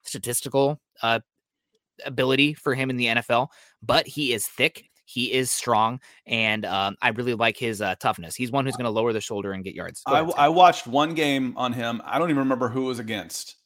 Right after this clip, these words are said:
Speaker 1: It was probably the
Speaker 2: And
Speaker 1: Pitt game. Kenny
Speaker 2: it,
Speaker 1: Pickett.
Speaker 2: it might have been. I, I don't even remember who it was against. I just remember thinking,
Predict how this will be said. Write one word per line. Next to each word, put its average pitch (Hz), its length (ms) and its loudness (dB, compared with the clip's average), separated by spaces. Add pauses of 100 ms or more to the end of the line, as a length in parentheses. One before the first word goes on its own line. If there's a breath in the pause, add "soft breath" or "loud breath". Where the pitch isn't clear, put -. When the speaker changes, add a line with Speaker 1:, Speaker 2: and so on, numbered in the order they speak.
(300)
Speaker 1:
It - 60 -12
was 120 80 -2
probably 151 220 2
the 120 40 0
Speaker 2:
And 107 100 -4
Speaker 1:
Pitt 131 160 -2
game. 87 380 -8
Kenny 117 160 -6
Speaker 2:
it, 107 80 -6
Speaker 1:
Pickett. 139 220 -2
Speaker 2:
it 160 80 -4
might 180 180 4
have 131 80 -2
been. 113 480 -4
I, 131 300 2
I 143 40 4
don't 147 140 2
even 165 60 0
remember 160 220 0
who 160 60 2
it - 40 2
was 143 100 0
against. 135 340 -4
I 123 120 -4
just 127 180 -6
remember 139 300 -2
thinking, 127 480 -4